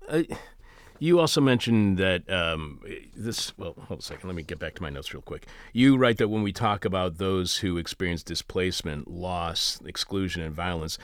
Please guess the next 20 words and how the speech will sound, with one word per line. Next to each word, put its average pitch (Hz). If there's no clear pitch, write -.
we 110
must 127
pay 117
attention 101
to 87
differences 90
that 87
terms 101
such -
as 95
the 98
working 95
class 80
or 87
minor-, 87
minorities 95
can 90
gloss 87
over. 85
If -